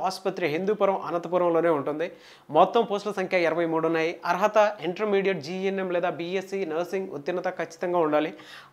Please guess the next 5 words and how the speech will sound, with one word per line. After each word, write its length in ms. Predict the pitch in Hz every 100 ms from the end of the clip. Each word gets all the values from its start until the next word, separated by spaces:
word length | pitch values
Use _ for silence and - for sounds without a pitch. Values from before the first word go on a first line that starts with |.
| 156
ఆంధ్రప్రదేశ్ 440 | 220 226 220 214 208
Nursing 320 | 180 180 202 190
and 140 | 185 185 - - - 147
Midwifery 500 | 190 196 220 214 208 190
Council-లో 380 | 190 190 185